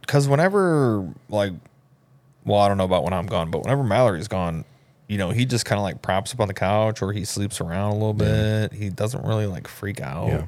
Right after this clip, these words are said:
Speaker 1: I mean,
Speaker 2: Yeah.
Speaker 1: especially if he sees the car leave, he kinda
Speaker 2: Mm-hmm.
Speaker 1: understands.
Speaker 2: He's putting it together.
Speaker 1: Yeah, he kinda understands when someone comes and goes.
Speaker 2: Yeah.
Speaker 1: So I think he'll just sleep in the living
Speaker 2: Yeah.
Speaker 1: room and peek his little head out the window.
Speaker 2: <laughs>
Speaker 1: But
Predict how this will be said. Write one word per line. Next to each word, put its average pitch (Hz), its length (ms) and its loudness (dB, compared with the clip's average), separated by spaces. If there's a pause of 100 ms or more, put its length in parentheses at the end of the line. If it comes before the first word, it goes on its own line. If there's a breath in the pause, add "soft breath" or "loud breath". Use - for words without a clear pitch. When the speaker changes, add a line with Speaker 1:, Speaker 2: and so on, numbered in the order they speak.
Speaker 1:
I - 40 -8
mean, 95 400 -2
Speaker 2:
Yeah. 82 100 2
Speaker 1:
especially 110 320 2
if 123 100 -2
he 110 100 0
sees 107 240 0
the 110 60 -6
car 98 320 -2
leave, 98 360 -2
he 101 80 -8
kinda 98 560 -2 (320 loud breath)
Speaker 2:
Mm-hmm. 82 320 2 (440 soft breath)
Speaker 1:
understands. 95 340 0
Speaker 2:
He's 95 80 2
putting 95 160 6
it 101 80 2
together. 82 340 2
Speaker 1:
Yeah, 113 120 4
he 101 80 2
kinda 120 220 2
understands 101 480 0
when 90 100 -2
someone 95 260 -2
comes 92 260 -4
and 117 80 -8
goes. 98 460 0
Speaker 2:
Yeah. 82 180 0
Speaker 1:
So 90 540 2 (1040 soft breath)
I - 60 -14
think 131 240 0
he'll 190 120 2
just 160 200 -2
sleep 139 300 0
in 160 80 -2
the 151 60 0
living 170 280 2
Speaker 2:
Yeah. 170 80 6
Speaker 1:
room 165 180 6
and 131 280 -2
peek 135 160 2
his 160 160 -2
little 156 140 4
head 165 120 4
out 175 140 2
the 135 80 0
window. 117 400 4
Speaker 2:
<laughs> 110 80 -4
Speaker 1:
But 104 340 6